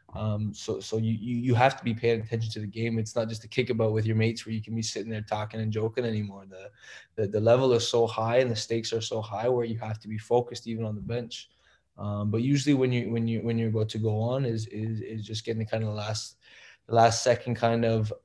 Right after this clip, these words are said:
"Hey, this is where you are for defensive set pieces. This is who you're marking for attacking or here."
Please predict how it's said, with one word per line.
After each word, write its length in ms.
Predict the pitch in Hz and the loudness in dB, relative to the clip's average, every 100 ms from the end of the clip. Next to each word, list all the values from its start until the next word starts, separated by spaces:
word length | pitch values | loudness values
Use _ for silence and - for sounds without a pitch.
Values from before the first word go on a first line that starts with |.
| _ - | _ -2
"Hey, 140 | 113 | 0
this 200 | 110 107 | 2 0
is 60 | 113 | 0
where 100 | 113 | 2
you 140 | 113 | 2
are 60 | 110 | 0
for 120 | 110 | -2
defensive 420 | 107 107 110 107 | -4 0 0 0
set 180 | - 95 | -4 -4
pieces. 520 | - 151 151 151 139 | 2 2 4 4 4
This 200 | 120 113 | 2 -2
is 60 | 110 | -2
who 100 | 117 | 2
you're 160 | 113 | 2
marking 440 | 113 120 127 135 127 | 2 4 2 2 -2
for 140 | 113 | -2
attacking 540 | 110 - 120 120 135 127 | -2 0 0 0 0 0
or 100 | 110 | 0
here." 500 | 127 131 139 139 | 0 4 4 4